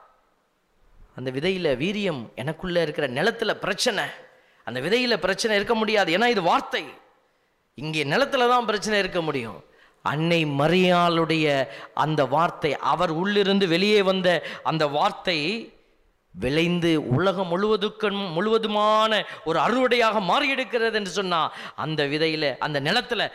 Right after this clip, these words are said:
தவறு இருக்க முடியாது. Praise the Lord. அதனால தான் இன்னைக்கு நாம தாய் மரியாளை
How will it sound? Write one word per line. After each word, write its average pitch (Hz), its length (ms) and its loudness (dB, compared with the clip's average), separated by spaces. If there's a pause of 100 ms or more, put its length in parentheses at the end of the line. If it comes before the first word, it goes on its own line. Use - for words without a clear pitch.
(120)
தவறு 254 280 0
இருக்க 226 220 -2
முடியாது. 156 380 -8 (1040)
Praise 135 260 -8
the 151 60 -4
Lord. 131 280 -2 (640)
அதனால 139 380 -4
தான் 143 140 -2
இன்னைக்கு 131 580 -6
நாம 120 400 -6 (440)
தாய் 139 280 -2
மரியாளை 131 640 -4